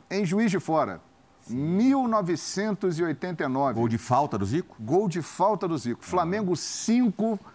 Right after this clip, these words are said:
Speaker 1: Fluminense zero. O Galinho, se não me engano, foi o último jogo oficial dele. O Zinho, já, é, estabelecido no time principal. Renato Gaúcho, hoje tão comentado técnico do Flamengo,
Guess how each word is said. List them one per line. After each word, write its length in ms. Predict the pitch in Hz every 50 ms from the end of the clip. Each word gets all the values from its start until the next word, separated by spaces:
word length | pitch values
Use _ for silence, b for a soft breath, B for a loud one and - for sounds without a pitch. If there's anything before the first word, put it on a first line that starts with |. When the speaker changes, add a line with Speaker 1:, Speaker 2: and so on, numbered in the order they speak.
| B B B
Speaker 1:
Fluminense 640 | - - 185 202 202 185 180 190 208 202 - - 165
zero. 600 | 123 95 92 98 139 156 160 151 131 110 98 90 B B B B B 110 120 131 -
O 140 | - 165 196
Galinho, 540 | 175 202 196 170 165 185 185 170 151 135 117
se 220 | 104 - - 190 185
não 140 | 185 196
me 100 | 190 185
engano, 220 | 160 135 160 156 143
foi 120 | - 170
o 40 | 160
último 260 | 196 185 - 185 175 156
jogo 200 | 143 165 156 156
oficial 460 | 135 - - - 156 143 147 165 160
dele. 340 | 131 127 135 147 175 220 180 - _ _ _ _ _ _ _ _ _ _ - -
O 160 | 170 202 220
Zinho, 560 | 175 120 120 185 202 190 170 139 117 104 87 - - _ - - - -
já, 480 | 107 110 117 151 175 180 160 123 104 B B B B B B B
é, 220 | - 135 139 -
estabelecido 880 | 147 - - 196 175 151 180 175 160 127 - - - 180 208 233 180 196
no 100 | 175 156
time 200 | 135 - 165 151
principal. 500 | 139 156 139 - - - 135 147 165 B B B B -
Renato 920 | 131 143 160 208 247 247 220 208 208 233 254 269 285 254 - - 254 247
Gaúcho, 1120 | 208 233 226 196 185 208 240 247 233 175 - - - 180 175 156 143 123 110 98 85 - 113 113 123 135 - -
hoje 340 | 123 156 202 202 156 170
tão 260 | 165 - - 190 208 190
comentado 500 | - 190 180 170 151 135 - 170 165 147
técnico 440 | 139 - 175 165 160 180 160 151 160
do 40 | 147
Flamengo, 380 | - - 143 127 139 143 131